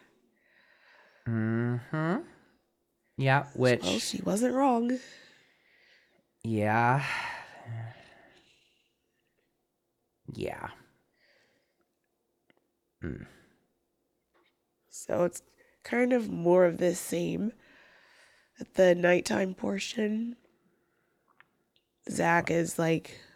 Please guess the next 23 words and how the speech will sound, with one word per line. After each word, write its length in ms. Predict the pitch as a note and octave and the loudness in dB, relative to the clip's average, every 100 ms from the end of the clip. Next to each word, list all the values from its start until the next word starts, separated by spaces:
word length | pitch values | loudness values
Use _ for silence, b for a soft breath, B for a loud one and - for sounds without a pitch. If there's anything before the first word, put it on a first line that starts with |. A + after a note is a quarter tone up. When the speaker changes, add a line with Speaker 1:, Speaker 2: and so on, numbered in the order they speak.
| b - | b -2
Speaker 2:
"I 80 | |
wish 300 | F3 F#3+ G3+ | 4 4 2
I 160 | G3+ F#3 | -4 -4
knew," 480 | E3+ F3 F3+ F3 E3+ | 2 4 6 4 2
trying 320 | E3 - - | -2 -2 -2
so 280 | - - E3+ | -4 -2 2
hard 220 | E3+ F3 | 2 2
to 60 | - | 0
figure 220 | - - | -6 -4
this 240 | D3+ D#3+ E3+ | -4 -2 2
out, 300 | F3 F3 - | 4 4 0
so 180 | E3+ | -2
torn. 640 | E3 - F3 F3+ F3 F3 F#3 b b b b b b b b b b b b b _ _ _ _ _ | -2 0 4 6 4 2 -4 b b b b b b b b b b b b b _ _ _ _ _
Which 460 | - - - - - - | -4 -4 -4 -10 -10 -10
has 240 | - - G#3+ | 0 0 0
to 80 | - | -2
be 140 | F3 | -4
very 480 | - - A3 G#3 F#3+ | -2 6 10 10 8
Speaker 1:
I 80 | F#3+ | 4
Speaker 2:
unsettling 500 | - F#3 F3 F3 E3+ | 4 4 4 2 -2
for 160 | F#3+ | -4
Gabby. 640 | E3+ E3+ E3+ F#3 F3+ G3+ | 0 2 4 4 4 4
Speaker 1:
<sighs> 60 | G#3 | 0